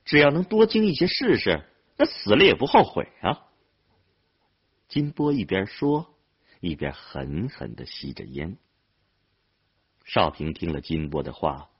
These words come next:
大为震惊。他没有想到，他的朋友的思想竟然和他如此的相似。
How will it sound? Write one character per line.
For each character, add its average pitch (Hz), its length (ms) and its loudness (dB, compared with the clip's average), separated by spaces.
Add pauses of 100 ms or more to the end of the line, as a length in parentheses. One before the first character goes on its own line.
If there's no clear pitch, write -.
(220)
大 - 320 -14
为 67 160 -20
震 - 180 -14 (140)
惊。 - 240 -20 (600)
他 - 100 -10
没 71 120 -14
有 73 120 -14
想 - 240 -18 (100)
到， - 180 -16 (360)
他 123 100 -2
的 107 100 0
朋 90 360 -4
友 147 100 0
的 - 80 -6
思 143 320 -4
想 - 300 -4 (160)
竟 120 140 0
然 92 120 -4
和 - 140 -10
他 76 200 -10
如 90 400 -6
此 - 260 -12
的 - 100 -14
相 85 380 -6
似。 - 280 -12